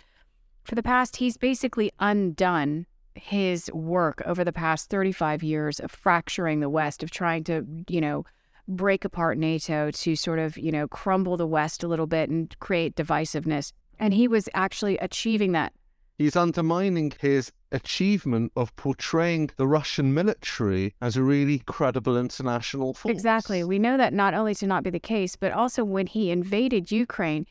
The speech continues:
Speaker 1: he undid those thirty-five years of fracturing the West because they actually came together and became more unified instantly overnight.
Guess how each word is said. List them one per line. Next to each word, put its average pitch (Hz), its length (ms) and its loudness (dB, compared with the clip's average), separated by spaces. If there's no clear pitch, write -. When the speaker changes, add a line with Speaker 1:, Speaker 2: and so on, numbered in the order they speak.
Speaker 1:
he 233 300 -2
undid 233 540 4
those 185 240 2
thirty-five 220 640 0
years 175 320 0
of 170 100 -6
fracturing 202 720 0
the 156 100 -2
West 190 460 4
because 185 300 -2
they 196 140 2
actually 196 400 0
came 226 380 2
together 190 460 0
and 185 200 -2
became 190 420 0
more 190 180 0
unified 170 720 0
instantly 202 720 0
overnight. 185 640 2